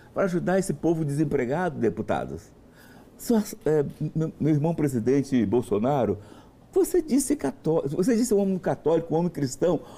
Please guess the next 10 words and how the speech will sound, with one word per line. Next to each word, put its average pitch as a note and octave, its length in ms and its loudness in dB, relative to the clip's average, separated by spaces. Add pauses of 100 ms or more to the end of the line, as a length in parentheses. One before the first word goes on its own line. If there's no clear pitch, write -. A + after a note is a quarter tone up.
(120)
por C#4 180 2
que C4+ 200 0
não, C4 180 2
não A#3 340 2
olha B3+ 180 4
pra A#3+ 140 0
esses A#3 220 2
pobres A#3+ 320 2
lascados, A3 720 0
irmão? F#3 540 4